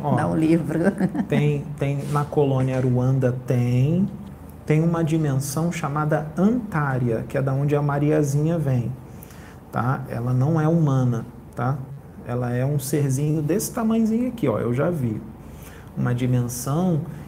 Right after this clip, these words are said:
Speaker 1: que tem todos esses seres, que a-, aqui nós diríamos ser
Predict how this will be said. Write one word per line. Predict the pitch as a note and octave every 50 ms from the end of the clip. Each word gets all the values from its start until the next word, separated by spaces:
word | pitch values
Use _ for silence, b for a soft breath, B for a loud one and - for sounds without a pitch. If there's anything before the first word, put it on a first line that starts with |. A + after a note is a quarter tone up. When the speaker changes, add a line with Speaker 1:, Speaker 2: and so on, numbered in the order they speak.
| B -
Speaker 1:
que | - D3
tem | C#3 - D#3+ D3+ D3+ D3+ D3+ - -
todos | - F#3 G#3 A3 A3 G#3+ F#3+
esses | G3+ G#3 G3 G3+ G#3 G3+ -
seres, | - - - D3 C3+ B2+ B2 A#2+ A#2 - - - - - - -
que | - B2+
a-, | B2+ B2 B2 C3 C#3
aqui | C3 C3 - - D#3
nós | D3+ D#3 D#3 D#3 D3+
diríamos | D3 C3+ C#3 C#3+ C#3+ C#3 D3 D3+ E3 D#3+ D#3 D#3 D3+ D3 - -
ser | - - - - - D3+ D3+ D3+